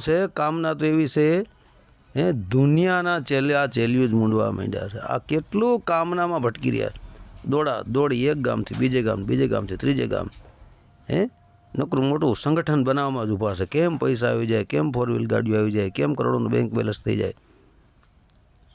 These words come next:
આ, આ કામનામાં જ રખડે છે. કામનો અર્થ એક તો, તો મૈથુન પણ થાય, પણ આ પણ બધી પ્રકારની એક પ્રકારની કામના જ છે. કામની અંદર બધી વસ્તુ આવી જાય. તો આવી કામનાને છોડી દેવી કહે છે. ક્રોધ ન કરીબા, ક્રોધને પણ મૂકવાનું કહે છે. ક્રોધ કોઈ દિવસ કરતા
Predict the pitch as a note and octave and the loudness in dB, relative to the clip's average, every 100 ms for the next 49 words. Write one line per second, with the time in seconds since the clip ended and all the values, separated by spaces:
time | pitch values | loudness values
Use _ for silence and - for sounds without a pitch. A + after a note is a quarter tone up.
0 | - F#3+ F#3 F#3 F#3 E3+ A3 A#3 B3 G#3 | -4 -2 0 -2 0 -2 0 -2 -2 0
1 | F3+ C3 G#2 G2 - D3+ F3+ D3 D3+ - | 0 0 0 0 -2 -2 -2 -2 -2 0
2 | C#3 C#3 B2+ A#2+ C3 - _ _ _ _ | -2 0 0 0 -2 -12 _ _ _ _
3 | _ _ A#2+ C#3+ C#3+ C3+ G#2+ G#2 G2+ F#2 | _ _ -2 0 2 0 2 0 -2 -4
4 | - - - - - E3 G3 F#3+ D3+ C#3+ | -6 -8 -8 -6 -4 -2 -2 -2 -2 -2
5 | A3 E3 D3+ D3 D#3+ D#3 - C#3+ C#3 D3 | -2 -2 -2 0 0 -2 -2 -2 0 0
6 | D3+ A#2+ A2+ G2+ - - A2 A#2+ D3 E3+ | -2 -4 -2 -4 -4 -8 -6 -4 -2 -2
7 | E3 D3 B2+ A2+ - G2+ F#2+ F#2 - _ | -2 0 0 0 -2 -4 -4 -8 -14 _
8 | - _ _ _ _ C3+ D3 D3+ B2+ B2+ | -20 _ _ _ _ -2 -2 -2 -4 -2
9 | C#3 C#3+ - G#2+ A2 F#2+ F#2+ F#2+ F#2 F#2 | -4 -4 -4 -2 0 0 -2 -4 -6 -6
10 | - - _ _ _ - F3 E3 D3 G#2 | -10 -16 _ _ _ -2 0 2 0 0
11 | - A#2+ G2 E2+ - - C3 C#3 C3 D3 | -2 -4 -4 -6 -6 -2 2 2 2 0
12 | C#3 C#3+ D3+ B2+ A2 B2 A#2 G#2+ A2 G2+ | 0 -2 0 -2 -2 -2 -2 0 0 0
13 | G2+ - A#2+ C3+ A2+ A2+ B2 A#2+ - G2+ | -2 0 0 0 0 2 2 0 -2 -4
14 | A#2+ C#3 | -2 -4